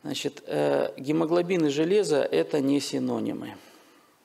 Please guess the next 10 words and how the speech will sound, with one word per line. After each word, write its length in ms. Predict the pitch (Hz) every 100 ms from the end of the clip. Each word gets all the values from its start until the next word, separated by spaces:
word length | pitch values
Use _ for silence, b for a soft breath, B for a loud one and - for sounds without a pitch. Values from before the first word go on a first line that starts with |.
| _ _ 143 _ - B B B B B B B -
Макроцитарная 840 | 127 156 151 160 170 160 151 143
гиперхромная 760 | 143 147 143 165 156 147 147
анемия, 380 | 147 156 156 139
дефицит 480 | 131 135 143 151 -
витамина 460 | 139 143 147 139
Б 120 | 131 139
двенадцать 680 | 139 156 185 180 175 -
тоже 360 | - 147 123 117
не 140 | 117
синонимы. 720 | 113 - - 117 113 - 123